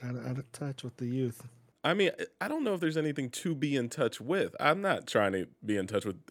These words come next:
Speaker 2: anything that they were talking about. I just thought that it was, like, weird how poorly the grammar was. I, I just sat back and said, "Is this, is this what I used to talk like?"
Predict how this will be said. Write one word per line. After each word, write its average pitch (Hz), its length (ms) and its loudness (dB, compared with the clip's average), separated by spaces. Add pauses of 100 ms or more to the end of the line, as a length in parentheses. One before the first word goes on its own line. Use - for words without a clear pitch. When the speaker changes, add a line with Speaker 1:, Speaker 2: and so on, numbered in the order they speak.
Speaker 2:
anything 107 380 0
that 92 100 -2
they 98 100 0
were 95 80 -2
talking 104 260 2
about. 139 280 4 (340)
I 170 160 4
just 185 300 -2
thought 139 240 4
that 117 100 8
it 104 60 4
was, 104 340 2
like, 95 540 4 (840)
weird 98 760 2 (420)
how 107 480 2 (320)
poorly 127 640 8
the 87 320 -4
grammar 98 580 2
was. 64 560 -6
I, 98 140 -8 (100)
I 110 80 2
just 117 260 2
sat 110 240 4
back 95 160 2
and 95 120 -4
said, 95 280 2
"Is 107 140 -8
this, 202 500 -2 (760)
is 120 100 -6
this 190 160 -2
what 226 100 2
I 208 40 4
used 220 220 2
to 113 60 -4
talk 143 280 6
like?" 359 340 4